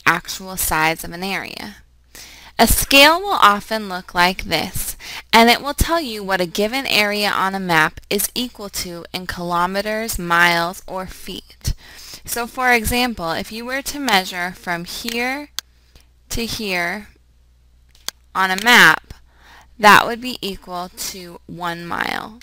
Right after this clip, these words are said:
the difference between one and two. If you were to measure from here all the way up to that two,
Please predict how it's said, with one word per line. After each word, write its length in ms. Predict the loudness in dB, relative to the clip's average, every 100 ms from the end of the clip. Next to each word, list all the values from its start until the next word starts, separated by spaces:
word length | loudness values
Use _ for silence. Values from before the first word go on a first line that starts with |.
| -12
the 80 | -8
difference 480 | -8 -8 -12 -14 -14
between 400 | -16 -16 -14 -12
one 160 | -10
and 160 | -10 -10
two. 220 | -10 -12 -16 -20 _ -20 _ _ _ _ -10
If 160 | -10 -8
you 120 | -6
were 120 | -4
to 80 | -2
measure 520 | 2 2 2 -6 -10
from 300 | -8 -10 -10
here 960 | -10 -8 -6 -4 0 0 0 -2 -6 -12 _ _ _ _ _
all 200 | -6 -4
the 80 | -4
way 160 | -6 -6
up 120 | -6
to 120 | -2
that 240 | 0 0 -2
two, 520 | -6 -6 -12 -14